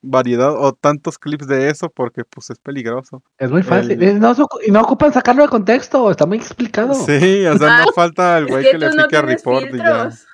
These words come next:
Speaker 2: ¿Para
Speaker 1: Es eso.
Speaker 2: qué? Digo lo que, di-, o sea, digo lo que pienso porque es cierto, o sea.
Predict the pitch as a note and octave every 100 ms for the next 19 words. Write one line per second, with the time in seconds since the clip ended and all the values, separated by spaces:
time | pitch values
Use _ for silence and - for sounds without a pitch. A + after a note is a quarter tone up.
0 | _ A2 A2 B2+ C3+ C#3 C#3 F3 B3 G#3
1 | G3+ A3 A3 - - C#3+ D3 D3 D#3+ D3
2 | B2 A2+ A#2+ B2+ D3+ G#3 C4 A3 G#3 C4
3 | B3+ F3 C#3 C#3+ F3 - D4+ D#3+ B2+ A#2+